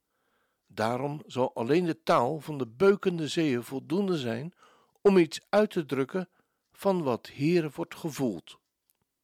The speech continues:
In de oudheid werd de oceaan niet bekeken zoals we er tegenwoordig romantisch naar kijken, maar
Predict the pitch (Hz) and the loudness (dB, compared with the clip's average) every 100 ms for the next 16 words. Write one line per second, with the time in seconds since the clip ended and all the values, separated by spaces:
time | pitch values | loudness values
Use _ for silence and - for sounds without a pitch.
0 | _ _ _ _ _ _ _ _ _ 107 | _ _ _ _ _ _ _ _ _ -8
1 | 101 120 156 - 92 107 - _ _ _ | -4 -2 -2 -2 -6 -6 -10 _ _ _
2 | 123 127 - - - 135 - 143 123 123 | -6 -6 -6 -12 -4 -4 -4 -4 -4 -4
3 | 170 139 - 160 147 156 151 131 131 151 | -4 -4 -4 -4 -4 -8 -6 -6 -6 -8
4 | 131 127 151 135 127 139 165 175 - - | -10 -10 -8 -8 -8 -4 -2 -2 -6 -12
5 | _ - 113 117 104 113 135 - 170 - | _ -12 -4 -2 0 0 -2 -6 -10 -10
6 | - _ - 147 - 123 87 - - _ | -16 _ -14 -14 -6 -4 -4 -8 -20 _
7 | _ _ _ _ _ _ _ _ _ _ | _ _ _ _ _ _ _ _ _ _
8 | - 117 135 156 | -4 -2 -2 -4